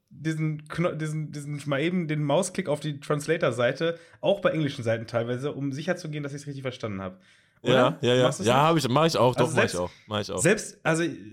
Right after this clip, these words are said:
Speaker 1: selbst bei Englisch, wo ich eigentlich relativ, äh, ich glaub, man wird behaupten, verhandlungssicher bin, ähm, trotzdem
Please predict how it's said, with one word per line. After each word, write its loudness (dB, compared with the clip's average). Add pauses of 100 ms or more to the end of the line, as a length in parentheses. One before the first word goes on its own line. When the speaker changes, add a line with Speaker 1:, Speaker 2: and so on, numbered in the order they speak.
Speaker 1:
selbst -2
bei 4
Englisch, -4
wo -2
ich -6
eigentlich -4
relativ, 0 (380)
äh, 6
ich -4
glaub, 2
man 2
wird -6
behaupten, -2
verhandlungssicher -2
bin, 0 (360)
ähm, 0 (800)
trotzdem 2